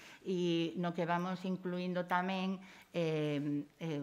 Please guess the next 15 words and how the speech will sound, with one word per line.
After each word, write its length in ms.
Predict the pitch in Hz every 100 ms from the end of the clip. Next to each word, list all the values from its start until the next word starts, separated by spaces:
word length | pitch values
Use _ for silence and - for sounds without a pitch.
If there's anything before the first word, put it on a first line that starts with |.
| 143
as 240 | - 170 -
actividades 560 | 160 165 160 170 180
que, 400 | 180 175 160 151
que, 400 | - 151 139 135 -
que 80 | 160
vamos 240 | 160 175
desenvolvendo, 720 | 170 - 151 139 139 139 135 151
non? 80 |
No 160 | 208 180
que 80 | 165
vamos 240 | 165 165
aportando 400 | - 160 165 160
as 80 | 156
actividades. 720 | 160 - 147 143 139 - - - - - -
Entonces, 640 | - 190 202 202 214 220